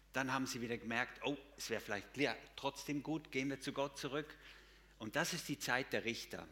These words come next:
wo dann Gott immer wieder einzelne Leute rausgepickt hat und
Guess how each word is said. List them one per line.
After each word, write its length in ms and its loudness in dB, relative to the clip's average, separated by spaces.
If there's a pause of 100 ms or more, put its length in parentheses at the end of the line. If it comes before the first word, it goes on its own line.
(160)
wo 120 -2
dann 200 -2
Gott 320 0
immer 320 2
wieder 360 2 (320)
einzelne 640 2
Leute 520 4 (360)
rausgepickt 840 0
hat 300 -2 (320)
und 200 0